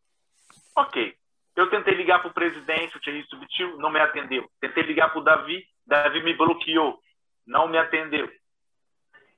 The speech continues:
Tentei acessar por as outras pessoas que em volta dele, ninguém me respondia. Chamei os meninos, os cinco que estão no, no, no estatuto.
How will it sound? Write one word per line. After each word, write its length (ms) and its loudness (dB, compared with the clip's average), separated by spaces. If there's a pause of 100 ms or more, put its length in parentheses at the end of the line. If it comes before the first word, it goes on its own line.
(760)
Tentei 680 2
acessar 520 2
por 120 -2
as 80 -4
outras 240 -10
pessoas 340 -2 (160)
que 320 -10
em 120 -14
volta 280 2
dele, 380 -2
ninguém 240 -4
me 80 -8
respondia. 540 -14 (560)
Chamei 260 4
os 160 4
meninos, 420 -4 (720)
os 120 -6 (120)
cinco 240 -4
que 120 -6
estão 280 0
no, 280 0
no, 640 0 (480)
no 100 -8
estatuto. 540 -2